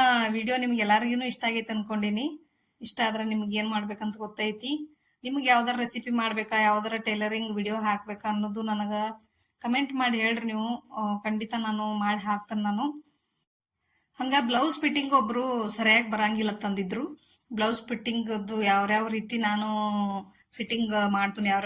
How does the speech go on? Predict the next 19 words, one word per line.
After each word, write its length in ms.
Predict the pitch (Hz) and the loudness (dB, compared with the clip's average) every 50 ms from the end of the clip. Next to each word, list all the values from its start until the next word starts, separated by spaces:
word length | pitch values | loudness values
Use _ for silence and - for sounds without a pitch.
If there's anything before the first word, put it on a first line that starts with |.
| 208 - | 0 -2
ಸ್ಟಿಚಿಂಗ್ 400 | - - - 214 - 277 262 247 | -2 0 0 -2 -2 -2 0 0
ಮಾಡೋ 140 | 233 226 226 | 0 0 0
ಹೊತ್ನ್ಯಾಗ 300 | 220 - 233 226 220 226 233 | -2 -2 -2 0 2 4 4
ಯಾವ 240 | 233 202 202 208 214 | 6 6 6 4 2
ರೀತಿ 280 | 226 220 214 240 247 | 0 -2 -4 -4 -4
ಫಿಟ್ಟಿಂಗ್ 360 | 240 - 220 226 233 233 233 | -2 -2 -2 -2 0 0 2
ಕರೆಕ್ಟ್ 240 | - 233 220 220 - | 2 0 0 -2 -2
ಬರುವಂಗ್ 340 | 208 214 208 214 220 220 220 | -2 -2 0 0 0 0 0
ನಾ 100 | 214 202 | 0 0
ಸ್ಟಿಚಿಂಗ್ 460 | 208 - - 185 - 240 214 208 208 | 0 -2 -2 -2 -2 -2 0 0 0
ಮಾಡ್ತೀನಿ 320 | 196 202 208 214 208 - 226 | 2 2 2 2 0 -2 -2
ಅನ್ನೋದು 260 | 208 208 208 214 214 | -2 -2 0 -2 -2
ನಿಮ್ಗೆ 300 | 214 208 202 202 202 196 | -2 -2 -2 -2 -4 -4
ವಿಡಿಯೋ 260 | 202 196 185 208 202 | -4 -2 -2 0 0
ಮಾಡಿ 140 | 208 208 185 | 0 0 -2
ಹಾಕ್ತೀನಿ 380 | 185 202 202 - - 214 208 208 | -4 -6 -8 -8 -8 -8 -6 -4
ರೀಸೆಂಟ್ 360 | 202 190 - - 202 196 - | -2 -2 0 0 0 0 -2
ಆಗಿದನ. 360 | 208 202 214 208 226 240 330 339 311 - - - - - - - - - - _ - - | -2 -2 -4 -4 -4 -2 -4 -4 -6 -10 -20 -20 -20 -20 -20 -20 -20 -20 -20 _ -6 0
ಹಂಗ 220 | 294 294 294 302 | 2 4 4 6